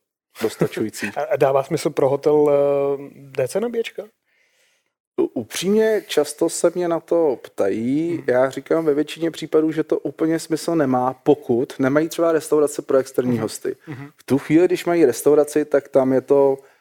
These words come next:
Speaker 1: poměrně jasný. Přijedete na půl hoďky, na hoďku i s kafem, dáte si nabíjet auto a chcete, aby z toho měl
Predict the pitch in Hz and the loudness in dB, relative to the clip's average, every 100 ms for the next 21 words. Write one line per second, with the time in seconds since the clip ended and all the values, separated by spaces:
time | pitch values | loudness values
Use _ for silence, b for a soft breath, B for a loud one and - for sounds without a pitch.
0 | b - 131 151 156 139 117 - 104 - | b -2 0 2 2 2 0 -4 -6 0
1 | 131 135 135 120 104 147 143 143 139 120 | 2 2 2 0 0 2 2 2 -2 0
2 | 113 127 - 107 - 139 - 160 156 147 | -2 -4 -2 -4 -2 -4 0 2 2 2
3 | 123 117 117 - 123 113 110 110 131 143 | 2 2 -4 -4 -4 -2 0 0 2 0
4 | 147 147 143 - - 120 - 117 117 - | 2 2 2 0 -4 -4 0 0 -2 -2
5 | 117 120 117 117 | -2 0 0 0